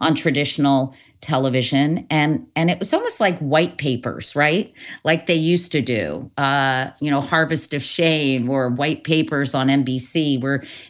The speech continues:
they would take these big issues and there weren't as many options. And a lot of people watched them, even though they probably felt a little like spinach. So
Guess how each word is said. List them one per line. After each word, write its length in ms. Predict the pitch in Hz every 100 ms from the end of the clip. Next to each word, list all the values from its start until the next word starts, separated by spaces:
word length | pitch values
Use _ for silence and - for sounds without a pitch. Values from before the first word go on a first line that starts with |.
| -
they 100 | 180
would 120 | 190
take 200 | 254 269
these 180 | 269 226
big 300 | - 190 180
issues 500 | 208 - 165 147 170
and 240 | 156 160 - - -
there 100 | 214
weren't 180 | 277 339
as 160 | 294
many 280 | 196 175 175
options. 640 | 139 123 - 190 190 240 240
And 100 | 190
a 60 |
lot 240 | 175 170 180
of 80 | 190
people 380 | 180 175 208 180
watched 400 | 160 240 - -
them, 300 | 135 139 151
even 240 | 175 180
though 160 | 170 160
they 140 | 160
probably 360 | 160 151 151 160
felt 240 | 180 156
a 40 |
little 280 | 156 147 147
like 220 | 139 135
spinach. 600 | - - 170 165 - -
So 440 | - - 160 160